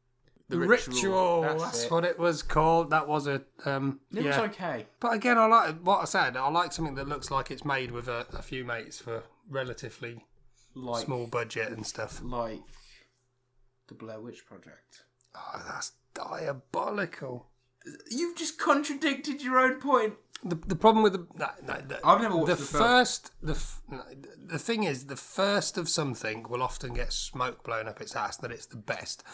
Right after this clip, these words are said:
Speaker 1: and because it was that first sort of found footage, um,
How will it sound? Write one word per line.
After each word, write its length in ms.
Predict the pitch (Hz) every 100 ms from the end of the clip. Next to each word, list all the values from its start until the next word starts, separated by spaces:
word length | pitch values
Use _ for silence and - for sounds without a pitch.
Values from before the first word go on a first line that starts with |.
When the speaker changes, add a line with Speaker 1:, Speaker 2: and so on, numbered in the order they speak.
| - -
Speaker 1:
and 120 | 123
because 280 | 127 175 185
it 140 | 175
was 120 | 156
that 220 | 160 156
first 420 | - 170 151 - -
sort 160 | 139 127
of 140 | 117 - - -
found 460 | - 160 135 135
footage, 600 | - 147 127 113 113 - - _ _ _ -
um, 720 | 123 117 113 113 113 113